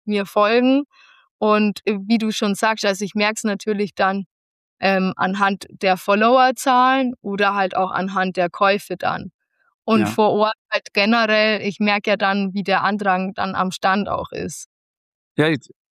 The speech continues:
Speaker 2: ist für mich interessant so, weil, äh, wie, wie kannst du da im Marketing noch, noch, was kannst du da noch machen? Also, ich find's schon cool, dass du vor Ort gehst auf jeden Fall und das ja auch, w-, wenn's deine Passion ist, merkt man auch voll, dass dir das auch Spaß macht.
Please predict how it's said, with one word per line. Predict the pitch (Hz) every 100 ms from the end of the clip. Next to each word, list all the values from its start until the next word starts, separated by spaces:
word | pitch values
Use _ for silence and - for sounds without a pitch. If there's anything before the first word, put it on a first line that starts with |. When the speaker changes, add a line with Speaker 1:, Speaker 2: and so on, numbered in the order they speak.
| _
Speaker 2:
ist | 202 143
für | 147
mich | 143
interessant | 143 117 - 156
so, | 170 135
weil, | 123 127 -
äh, | 135 139
wie, | 127 135 131 127
wie | 120 117
kannst | 101 143 143 -
du |
da | 135 131
im | 123
Marketing | 104 117 123 135 139 127
noch, | 123 -
noch, | - 131 123 117 -
was | - 143 139 131 117 107
kannst | - 117 123
du |
da | 117
noch | 120 127
machen? | 92 85 107
Also, | 104 101
ich |
find's | 143 135
schon | - 120 -
cool, | 156
dass | 165
du | -
vor | 120 127
Ort | 107 -
gehst | 139 127 135
auf |
jeden | 139 135
Fall | 127 160 190
und | 117
das | -
ja | - 107
auch, | 107 113 - - _ _ _ _ -
w-, | 143 131 123 120
wenn's | 117 110 -
deine | 107 104 104
Passion | 120 101 - 110 113 107
ist, | 147 120
merkt | 110 -
man | 120
auch | 104 104
voll, | 117 113
dass | 123 -
dir | 110
das | 104
auch | 104 98
Spaß | - 101 -
macht. | - 165 -